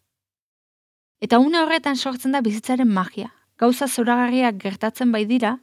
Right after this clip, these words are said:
asko betetzen gaituztenak. Izan ere,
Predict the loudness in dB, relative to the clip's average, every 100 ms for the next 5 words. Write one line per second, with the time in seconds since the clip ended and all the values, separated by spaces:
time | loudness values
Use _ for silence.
0 | _ _ -4 -2 0 2 0 0 2 2
1 | -2 -4 -6 -8 -10 -12 -18 _ _ _
2 | _ _ _ _ _ _ _ _ 2 4
3 | 6 6 4